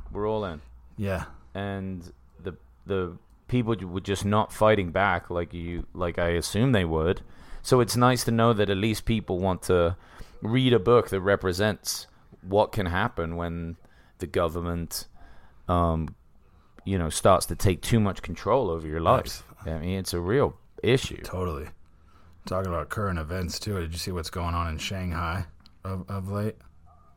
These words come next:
Speaker 1: Uh-uh. Wh-
Speaker 2: Uh, there, th-,
Speaker 1: No,
Speaker 2: it's
Speaker 1: what's
Speaker 2: like
Speaker 1: going
Speaker 2: a
Speaker 1: on?
Speaker 2: new corona lockdown situation, but it's on full blast. Like, the, people are, like, screaming from the balconies, like, they're in complete lockdown. And it's, w-, it's just wild what we're allowed to see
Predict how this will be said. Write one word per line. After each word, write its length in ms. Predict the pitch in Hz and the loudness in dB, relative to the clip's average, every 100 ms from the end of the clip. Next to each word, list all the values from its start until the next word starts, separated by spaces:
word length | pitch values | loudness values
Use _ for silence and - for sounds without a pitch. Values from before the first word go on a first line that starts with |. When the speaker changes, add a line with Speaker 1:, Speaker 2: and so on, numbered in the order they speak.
| - - | -4 4
Speaker 1:
Uh-uh. 340 | 139 90 76 | 6 6 2
Wh- 240 | 87 - 101 | -2 -6 -4
Speaker 2:
Uh, 160 | 98 | -2
there, 100 | 101 - | -4 -6
th-, 180 | 85 - | -12 0
Speaker 1:
No, 100 | 98 110 | 4 4
Speaker 2:
it's 40 | |
Speaker 1:
what's 80 | 87 | 4
Speaker 2:
like 80 | 107 | 2
Speaker 1:
going 140 | 90 | 2
Speaker 2:
a 20 | 101 | 4
Speaker 1:
on? 60 | |
Speaker 2:
new 120 | 104 95 | 2 0
corona 460 | - 98 107 107 95 | 0 2 2 2 2
lockdown 720 | 92 101 107 - 85 85 87 | 0 0 -2 -2 -2 -2 -2
situation, 680 | 92 - 95 85 85 92 85 | -4 -4 -4 -4 -4 -4 -4
but 140 | 85 | -4
it's 180 | 92 - | -6 -6
on 360 | 87 80 85 | -4 -4 -6
full 420 | 82 - 104 98 90 | -4 -4 -2 -2 -2
blast. 720 | 85 82 85 78 - - - 92 | -2 -2 0 -2 -4 -6 -8 -8
Like, 280 | 82 - 98 | -8 -10 -12
the, 100 | - 98 | -12 0
people 300 | 113 104 92 | 0 2 0
are, 140 | 82 82 | 0 -4
like, 200 | 73 - | -6 -6
screaming 540 | - 104 92 90 87 | -6 -4 -4 -4 -4
from 180 | 101 87 | -4 -4
the 80 | 76 | -4
balconies, 840 | 73 82 87 90 87 85 85 - | -4 -2 -4 -6 -6 -6 -6 -6
like, 300 | 78 73 - | -8 -10 -10
they're 280 | 95 90 82 | -8 -6 -4
in 160 | 80 82 | -6 -8
complete 500 | 85 85 98 90 78 | -4 6 6 4 -4
lockdown. 720 | 78 82 - 76 71 - - - | -4 -4 -4 -12 -12 -12 -14 -12
And 220 | 85 80 | -10 -8
it's, 320 | - - - - - - - - - - - - | -10 -10 -12 -18 -20 -20 -20 -20 -20 -20 -18 -12
w-, 160 | 80 101 | -10 -8
it's 240 | 92 90 | -8 -6
just 180 | 127 - | -6 -2
wild 380 | 87 85 80 73 | 0 0 0 -2
what 160 | 80 78 | -6 -4
we're 160 | 78 | -4
allowed 380 | 73 78 76 73 | -4 -4 -4 -4
to 80 | 82 | -4
see 400 | - 85 90 | -4 -4 -6